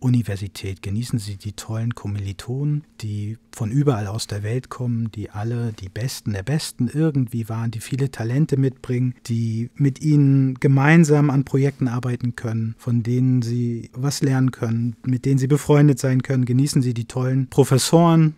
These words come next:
die zu den Besten ihrer Zunft gehören. Genießen Sie einfach das ganze Umfeld, die Internationalität. Netzwerken Sie mit den Leuten, bauen Sie Freundschaften auf. Sie haben dann Freunde in Australien, die Sie besuchen können. Sie haben Freunde in Südamerika und so weiter.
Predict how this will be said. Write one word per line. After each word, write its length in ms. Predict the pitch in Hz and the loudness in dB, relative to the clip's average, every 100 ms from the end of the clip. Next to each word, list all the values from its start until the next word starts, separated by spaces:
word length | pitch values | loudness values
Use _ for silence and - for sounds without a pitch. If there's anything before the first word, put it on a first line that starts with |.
| - | -6
die 100 | 120 | -6
zu 140 | - | 0
den 180 | 120 120 | 2 2
Besten 400 | 135 139 - 135 | 2 -2 -2 -2
ihrer 280 | 131 113 107 | -2 -4 -6
Zunft 440 | - 151 165 - | -2 0 0 -2
gehören. 440 | - 120 127 123 120 | -4 -2 0 -2 -2
Genießen 420 | 113 123 139 123 | -2 -2 -2 -2
Sie 160 | 117 - | -2 -4
einfach 340 | 120 - 120 | -6 -6 -10
das 240 | - 110 | -8 -10
ganze 300 | - 117 - | -6 -4 -4
Umfeld, 640 | - 135 151 - 131 123 117 | -6 -2 -2 -2 -4 -4 -4
die 60 | |
Internationalität. 1160 | 113 117 113 113 - 107 107 110 107 - 131 135 | -6 -4 -4 -6 -6 -6 -4 -6 -8 -4 -4 -2
Netzwerken 760 | 120 151 - - 147 143 143 127 | 2 2 0 2 2 4 2 2
Sie 340 | 120 127 131 | 2 0 0
mit 180 | 123 120 | -2 -4
den 140 | 123 113 | -2 0
Leuten, 760 | 127 147 147 139 135 139 123 117 - | 0 0 0 0 2 0 -2 -4 -2
bauen 280 | 127 139 | 2 2
Sie 100 | 131 | 2
Freundschaften 760 | 139 - 165 185 - 151 - 139 | 0 4 6 6 6 0 2 -2
auf. 400 | 127 135 135 - | -2 -4 -4 -8
Sie 180 | - 113 | -8 -2
haben 140 | 135 | 0
dann 220 | 135 131 120 | 4 2 2
Freunde 480 | - 135 139 135 | 0 2 4 2
in 140 | 143 156 | 2 2
Australien, 680 | 151 - 127 135 151 143 139 | 2 0 -2 0 2 4 2
die 100 | 131 | 0
Sie 100 | 123 | -2
besuchen 420 | 127 131 131 127 | -2 -2 0 -2
können. 220 | 131 123 | 0 -2
Sie 100 | 123 | 0
haben 120 | 123 | -2
Freunde 360 | - 117 135 131 | -4 -6 -2 -2
in 80 | 127 | -2
Südamerika 720 | 127 127 120 131 131 - 110 | -2 0 0 0 -2 -6 -8
und 200 | 117 131 | -8 -6
so 140 | 123 | -8
weiter. 380 | 107 110 - | -6 -8 -8